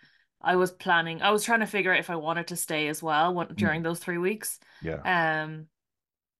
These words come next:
Speaker 1: and after, like, one week, I was like, "Fuck this." It's a beautiful country, but I, I would not be able to live there for more than two months, probably. But yeah,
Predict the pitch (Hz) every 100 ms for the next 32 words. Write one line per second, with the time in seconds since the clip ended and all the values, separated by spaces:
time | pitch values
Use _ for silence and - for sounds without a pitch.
0 | _ 175 160 165 - 165 165 180 165 165
1 | 160 160 175 185 - 160 - - - 180
2 | 185 _ _ _ 151 156 - - _ -
3 | - - 185 165 180 185 185 190 180 175
4 | 170 165 156 143 _ - - - - -
5 | - - _ _ _ _ - 143 156 160
6 | 180 156 147 143 151 165 147 156 156 160
7 | 151 156 - 165 160 160 156 160 - 156
8 | 151 156 160 147 156 156 151 _ _ _
9 | _ _ _ _ _ _ _ 190 180 202
10 | 170